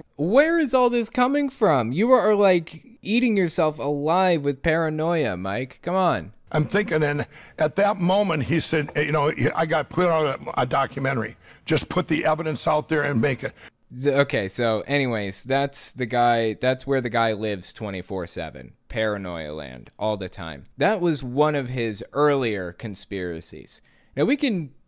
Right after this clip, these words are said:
Speaker 1: just dismiss it and laugh about it and say whatever, the dude's a wingnut, and all that's true, and I do. I do. I, I do laugh about this.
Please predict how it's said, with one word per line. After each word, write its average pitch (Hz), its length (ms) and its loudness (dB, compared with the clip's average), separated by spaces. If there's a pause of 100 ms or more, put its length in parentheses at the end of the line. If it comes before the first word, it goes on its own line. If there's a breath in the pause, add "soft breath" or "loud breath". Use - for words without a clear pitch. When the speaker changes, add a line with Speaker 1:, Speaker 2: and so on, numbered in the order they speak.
(200)
Speaker 1:
just 147 240 -6
dismiss 110 460 -2
it 120 260 -4
and 98 200 -6
laugh 98 260 -4
about 101 340 -2
it 101 220 -6
and 101 160 -8
say 95 220 -4
whatever, 98 360 -2
the 98 140 -8
dude's 95 320 -6
a - 20 -8
wingnut, 98 540 -6 (220)
and 127 180 0
all 139 220 4
that's 135 300 0
true, 156 360 4
and 156 180 0
I 208 120 4
do. 175 320 0 (180)
I 143 140 -2
do. 143 260 0
I, 117 220 0
I 143 100 2
do 147 180 -4
laugh 113 280 -2
about 85 300 -6
this. - 360 -14